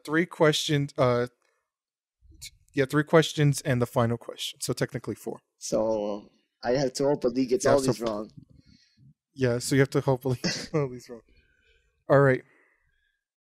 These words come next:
Speaker 1: These, this next set of questions are called time, uh, timeless horror. So the question is,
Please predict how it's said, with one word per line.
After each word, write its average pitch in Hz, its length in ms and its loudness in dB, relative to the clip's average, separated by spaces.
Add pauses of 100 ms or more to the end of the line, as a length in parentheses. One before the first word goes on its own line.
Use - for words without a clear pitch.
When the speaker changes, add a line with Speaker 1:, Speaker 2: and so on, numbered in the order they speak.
(840)
Speaker 1:
These, 190 280 -16 (100)
this - 220 -10
next 180 180 -6
set 180 180 0
of 170 60 -20
questions 151 640 -2
are 139 180 -2
called 127 680 -4 (800)
time, 190 300 -2 (100)
uh, 131 420 0
timeless 160 580 -6 (220)
horror. 143 300 -4 (1400)
So 135 460 4
the 143 80 -4
question 196 480 4
is, 127 360 4